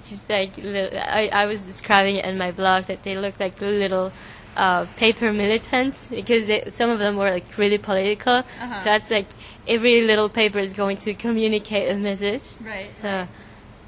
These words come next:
Speaker 2: This press that you've had, did you move here with this? Did you
Speaker 1: No,
Speaker 2: bring it?
Speaker 1: we made it.
Speaker 2: You
Speaker 1: That's
Speaker 2: made that.
Speaker 1: that's a good thing about living in this city. There is so much industrial activity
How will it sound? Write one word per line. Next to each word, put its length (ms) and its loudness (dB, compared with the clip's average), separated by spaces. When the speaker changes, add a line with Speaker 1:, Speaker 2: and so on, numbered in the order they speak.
Speaker 2:
This 180 -12
press 400 -10
that 140 -18
you've 160 -16
had, 300 -14
did 120 -16
you 100 -12
move 260 -16
here 180 -12
with 180 -14
this? 380 -14
Did 80 -14
you 60 -2
Speaker 1:
No, 480 2
Speaker 2:
bring 120 -4
it? 40 -4
Speaker 1:
we 60 -4
made 240 0
it. 280 0
Speaker 2:
You 120 -10
Speaker 1:
That's 180 6
Speaker 2:
made 120 -6
that. 240 -8
Speaker 1:
that's 340 8
a 40 0
good 180 2
thing 240 4
about 300 4
living 300 2
in 180 -2
this 500 -2
city. 460 0
There 460 4
is 440 -2
so 1000 4
much 340 -2
industrial 1080 0
activity 720 0